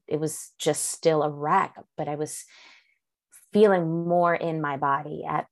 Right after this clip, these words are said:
in that, in those two and a half years that I was working with my, my therapist. And while things didn't pan out as I had wanted to, I had to trust as well that this journey, this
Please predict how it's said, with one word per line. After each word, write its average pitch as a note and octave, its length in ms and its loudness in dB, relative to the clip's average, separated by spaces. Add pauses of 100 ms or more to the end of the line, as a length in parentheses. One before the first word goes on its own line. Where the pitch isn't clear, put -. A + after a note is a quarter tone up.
(160)
in D#3+ 240 -2
that, D3 220 -4 (120)
in D#3+ 160 -2
those D3+ 320 -4
two - 220 -6
and C#3+ 80 -4
a C#3 60 -6
half C#3+ 300 -10
years D#3+ 200 -6
that E3+ 100 -8
I D#3 80 -2
was D#3 160 -8
working D#3+ 480 -6
with D3+ 460 -4
my, D3+ 320 -4 (140)
my D3+ 200 -8
therapist. D3+ 800 -8 (640)
And D#3+ 680 0
while E3 240 0
things E3 380 -4
didn't D#3 220 -2
pan D#3 260 -4
out D3 320 -2
as D3+ 580 -4 (580)
I F3 100 2
had E3 200 0
wanted E3+ 560 2
to, F3 400 -6 (440)
I E3+ 100 2
had D#3 320 -2
to D#3 100 -14
trust - 960 -8 (120)
as D#3+ 240 -10
well - 460 -6 (540)
that D#3+ 480 0
this D#3 520 0 (120)
journey, D#3+ 500 -2
this D#3+ 280 -6